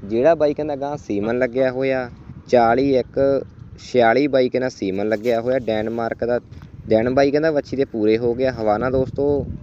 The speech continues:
ਸੂ ਤੋਂ ਸਟਾਰਟ ਹੁੰਦਾ ਪੂਰਾ ਗੈਠਾਂ ਨੂੰ ਚੌੜਾ ਤੇ ਵੱਡਾ ਹਵਾਨਾ ਵੱਛੀ ਨੇ ਤਿਆਰ ਕੀਤਾ ਹੋਇਆ।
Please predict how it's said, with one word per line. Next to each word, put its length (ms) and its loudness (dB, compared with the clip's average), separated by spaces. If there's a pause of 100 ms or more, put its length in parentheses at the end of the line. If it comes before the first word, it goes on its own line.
(280)
ਸੂ 340 0
ਤੋਂ 140 4
ਸਟਾਰਟ 360 4
ਹੁੰਦਾ 320 0
ਪੂਰਾ 240 2
ਗੈਠਾਂ 360 0
ਨੂੰ 160 -4
ਚੌੜਾ 480 2 (220)
ਤੇ 80 2
ਵੱਡਾ 340 2
ਹਵਾਨਾ 380 0
ਵੱਛੀ 280 -4
ਨੇ 120 -2
ਤਿਆਰ 260 0
ਕੀਤਾ 360 -2
ਹੋਇਆ। 320 -2